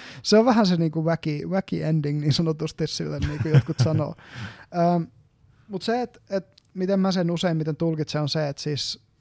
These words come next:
Speaker 1: se tuomiopäivä ei oo niinkään se, kun maailma loppuu.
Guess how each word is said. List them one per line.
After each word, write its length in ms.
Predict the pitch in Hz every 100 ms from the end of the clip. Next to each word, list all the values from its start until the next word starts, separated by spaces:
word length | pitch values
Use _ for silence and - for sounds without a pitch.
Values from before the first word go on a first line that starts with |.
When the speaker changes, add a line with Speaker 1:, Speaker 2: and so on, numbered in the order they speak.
| _ _ _ _
Speaker 1:
se 100 | 143 -
tuomiopäivä 720 | 180 175 165 - 151 143 139
ei 180 | 156 156
oo 80 | 147
niinkään 460 | 147 143 151 143
se, 160 | 147 151
kun 380 | - 147 127 - _ _ _ _ -
maailma 520 | 151 156 147 135 -
loppuu. 480 | - - _ - -